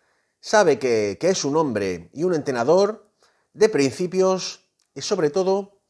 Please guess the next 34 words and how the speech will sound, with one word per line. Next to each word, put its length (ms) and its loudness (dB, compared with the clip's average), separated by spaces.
que 140 -2
tiene 320 2
las 240 -2
ideas 840 0
muy 300 -2
claras. 680 -2
Desde 240 2
que 100 2
vino 220 0
a 60 4
entrenar 280 0
al 100 4
Barcelona, 840 -2
su 180 -2
gran 200 2
objetivo 840 -2
ha 120 -4
sido, 340 -2
sigue 320 -4
siendo, 640 -2
que 100 4
el 140 4
Barça 420 2
vuelva 380 4
a 60 0
ser 600 -2
el 220 -2
mejor 460 2
equipo 680 -2
del 180 -2
mundo. 480 -2
Pero 220 6
para 240 6
ello 480 0